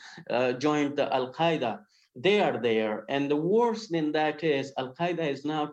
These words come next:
tw-, now working, uh, uh, now working with, uh, Iranians, uh, uh, being supported by Iranians, and Iranians are being supported by Russians, and their aim is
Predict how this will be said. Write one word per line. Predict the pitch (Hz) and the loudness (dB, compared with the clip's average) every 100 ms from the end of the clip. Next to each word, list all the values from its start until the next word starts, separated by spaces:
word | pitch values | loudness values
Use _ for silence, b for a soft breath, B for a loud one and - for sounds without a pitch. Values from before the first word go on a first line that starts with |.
| - | -10
tw-, | - 127 139 139 139 160 | -10 -8 -4 -2 2 2
now | 160 | 2
working, | 147 147 165 165 156 143 147 B B B - | 2 2 2 0 -2 -4 -6 B B B -2
uh, | 117 113 113 113 117 | 0 2 2 0 0
uh, | 117 117 | -2 -2
now | 135 151 160 | 0 2 2
working | 151 151 156 151 156 147 135 | 2 2 2 0 -2 -2 0
with, | 131 127 127 | 0 0 -2
uh, | 127 120 113 | -2 -2 -2
Iranians, | 135 127 151 247 254 143 110 107 101 - - | -2 2 2 2 0 0 0 -4 -6 -10 -8
uh, | |
uh, | 120 113 113 127 120 | -2 -2 0 -2 -2
being | 120 127 151 151 | -4 -2 0 0
supported | 151 135 - 226 208 156 | -4 -6 0 0 0 -4
by | 123 113 117 113 | -2 -2 -2 -2
Iranians, | 113 113 113 113 113 - B B 170 | -2 -4 -4 -6 -8 -12 B B -4
and | 139 147 | 0 2
Iranians | 151 151 175 185 170 147 131 | 2 2 2 2 0 0 0
are | 131 127 | -2 -2
being | 123 139 160 151 | -2 0 2 0
supported | - 127 156 165 165 131 - | -4 -6 -2 -4 -2 -6 -4
by | 117 | -2
Russians, | 120 185 208 - 123 110 113 - | 0 0 -2 -4 -4 -4 -8 -8
and | 131 131 131 | -4 -4 -2
their | 135 127 - | -2 -2 0
aim | 175 175 170 | 0 2 0
is | 151 - | 0 -4